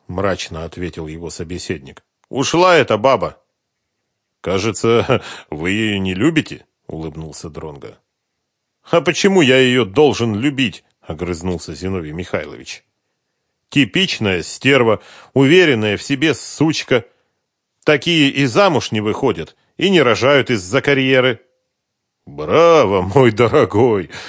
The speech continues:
захохотал Дронго. «Вы еще и женоненавистник.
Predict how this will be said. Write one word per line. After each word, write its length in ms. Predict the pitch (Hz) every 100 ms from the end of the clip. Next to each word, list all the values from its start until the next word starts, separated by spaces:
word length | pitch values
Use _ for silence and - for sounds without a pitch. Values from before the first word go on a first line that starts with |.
| - -
захохотал 760 | - 90 85 85 - 87 82 73
Дронго. 520 | 92 98 80 71 - _ _ _
«Вы 220 | 90 120
еще 440 | 143 127 - 139 139
и 180 | 131
женоненавистник. 1200 | 117 92 120 135 135 131 131 139 170 - 76 -